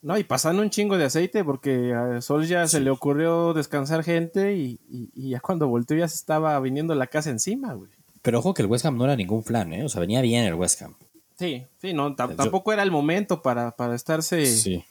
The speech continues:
Speaker 1: guardando
Speaker 2: Sí.
Speaker 1: cosas. Digo, ve-, que claro que se juega una final el fin de semana y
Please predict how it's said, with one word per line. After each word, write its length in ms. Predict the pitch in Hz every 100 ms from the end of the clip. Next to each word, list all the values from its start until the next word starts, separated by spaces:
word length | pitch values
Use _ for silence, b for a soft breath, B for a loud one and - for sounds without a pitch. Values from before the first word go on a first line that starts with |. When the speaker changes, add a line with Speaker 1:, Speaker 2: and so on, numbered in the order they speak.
| _ _ _
Speaker 1:
guardando 420 | 127 120 147 160 135
Speaker 2:
Sí. 40 |
Speaker 1:
cosas. 320 | 165 180 127 139
Digo, 300 | 156 165 147
ve-, 160 | 143
que 200 | - 151
claro 260 | 180 175 170
que 80 | 151
se 120 | 139
juega 200 | 151 170
una 200 | 165 147
final 400 | 131 131 147 151
el 460 | 139 120 104 110 123
fin 140 | 139 143
de 100 | 135
semana 460 | 123 131 143 156
y 280 | 139 123